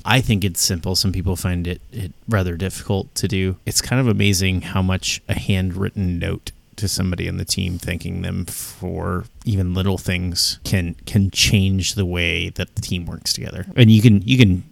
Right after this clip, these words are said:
this doesn't have to be at work. You don't have to be the manager. You can be anybody on a team and start doing that and, and just watch how things change. Not at work. Do, do it with your partner. Just stick little notes in places where they'll find it that thanks them for the things that they do.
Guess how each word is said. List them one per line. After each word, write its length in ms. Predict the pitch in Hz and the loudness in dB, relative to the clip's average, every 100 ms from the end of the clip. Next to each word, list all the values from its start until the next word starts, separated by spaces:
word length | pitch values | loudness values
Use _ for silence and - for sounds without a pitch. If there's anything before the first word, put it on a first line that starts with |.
| _ - | _ 2
this 320 | 123 123 - | 4 4 4
doesn't 220 | 139 107 | 4 4
have 100 | 104 | 2
to 80 | - | 2
be 100 | 101 | 2
at 80 | 87 | 4
work. 420 | 101 123 120 - | 4 4 4 2
You 60 | |
don't 140 | 107 98 | 6 6
have 140 | 104 | 4
to 100 | - | 2
be 80 | 101 | 2
the 80 | 92 | 6
manager. 480 | 107 131 127 113 117 | 6 6 4 2 0
You 120 | 127 | 2
can 120 | 131 | 2
be 140 | 95 92 | 2 2
anybody 400 | 98 87 90 90 | 0 0 -2 -4
on 120 | 87 | -4
a 60 | 85 | -4
team 300 | - 92 90 | -4 -2 -2
and 100 | 87 | -4
start 220 | 101 - | -4 -4
doing 220 | 87 90 | -6 -6
that 260 | 92 90 - | -8 -10 -10
and, 280 | 92 90 - | -8 -8 -6
and 180 | 85 87 | -6 -4
just 240 | 90 - | -6 -6
watch 320 | 95 90 85 | -6 -6 -4
how 100 | 90 | -4
things 320 | 87 90 92 - | -4 -4 -4 -4
change. 560 | - 90 90 - - | -2 0 -2 -4 0
Not 200 | 110 92 | 2 4
at 100 | 101 | 2
work. 260 | 98 95 101 - - - | 0 -2 -4 -10 -18 -8
Do, 160 | - 98 | -4 -2
do 200 | - 117 | 0 2
it 80 | 117 | 2
with 140 | 110 | 2
your 80 | 104 | 0
partner. 480 | - 98 92 90 - | -2 -2 -4 -6 -8
Just 380 | - - - - | -2 0 0 -4
stick 360 | - - 127 - | -4 0 2 6
little 240 | 113 107 | 8 8
notes 400 | 95 98 104 - | 8 4 2 0
in 120 | 101 | 0
places 400 | 95 98 - 95 | 2 2 2 -2
where 140 | 87 92 | -2 -2
they'll 160 | 90 | -2
find 320 | 87 95 92 92 | 0 0 0 -2
it 100 | 87 | -4
that 120 | - | -10
thanks 240 | 98 92 - | -8 -6 -4
them 140 | 95 | -6
for 120 | 87 | -4
the 100 | 92 | -6
things 280 | 90 95 95 | -6 -6 -8
that 100 | - | -8
they 140 | 101 87 | -8 -8
do. 240 | 87 82 | -8 -10